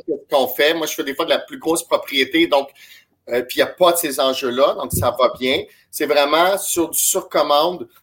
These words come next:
euh, où on va vraiment, euh, un petit, puis des fois, c'est pas d'aller voir, mais c'est de poser les bonnes questions. Je me rappelle, j'avais un condo à Outremont. Mais Outremont, c'est un super de beau quartier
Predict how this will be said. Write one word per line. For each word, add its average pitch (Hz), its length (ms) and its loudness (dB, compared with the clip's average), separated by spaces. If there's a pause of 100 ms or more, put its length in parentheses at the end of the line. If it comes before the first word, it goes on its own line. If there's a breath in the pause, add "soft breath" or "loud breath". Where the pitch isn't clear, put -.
(160)
euh, 120 640 4
où 147 180 -6
on 131 100 0
va 131 220 0 (100)
vraiment, 123 240 -4 (240)
euh, 113 220 2 (120)
un 127 100 -8
petit, - 180 -6 (100)
puis - 100 -18
des 185 120 -4
fois, 240 120 0
c'est 175 160 -2
pas 240 160 -4
d'aller 147 320 0
voir, 175 280 2
mais 165 100 -2
c'est - 180 -4
de 131 180 -6 (180)
poser 185 340 -2
les 175 80 -2
bonnes - 220 -2
questions. - 420 -12
Je - 100 -12
me 147 60 0
rappelle, 147 400 2
j'avais 139 240 0
un 135 80 0
condo 139 360 0
à 147 100 2
Outremont. 117 560 -4 (440 soft breath)
Mais 101 80 -4
Outremont, 160 520 -2
c'est - 160 -12
un 117 80 -8
super - 400 -2
de 180 80 -2
beau 135 160 -4
quartier - 600 -6